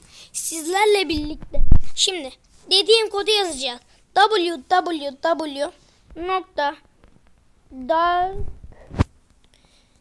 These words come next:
ne net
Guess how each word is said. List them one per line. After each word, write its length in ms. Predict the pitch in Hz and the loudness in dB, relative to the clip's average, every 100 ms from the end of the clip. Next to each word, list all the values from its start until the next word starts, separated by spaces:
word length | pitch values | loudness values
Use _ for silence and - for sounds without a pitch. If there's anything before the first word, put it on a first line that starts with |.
| _ - | _ -20
ne 1400 | 302 302 311 311 311 311 311 302 302 302 302 302 311 339 349 - - _ _ _ _ _ - | -18 -14 -12 -12 -12 -12 -14 -14 -16 -16 -16 -14 -12 -14 -16 -18 -20 _ _ _ _ _ -18
net 760 | 294 311 349 359 - - - | -10 -8 -8 -12 -12 -12 -12